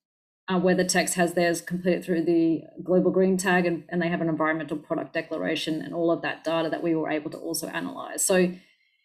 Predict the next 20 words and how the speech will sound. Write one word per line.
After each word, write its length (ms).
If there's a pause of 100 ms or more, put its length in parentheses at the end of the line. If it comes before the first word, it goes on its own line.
(140)
it's 100
just 160
a, 180 (180)
I 120
think, 380 (420)
obviously 280
we're 120
on 160
this 140
chat 200
with 120
WeatherTech, 480
but 100
this 120
is 100
a 80
really 380
impressive 440
example 640
about 420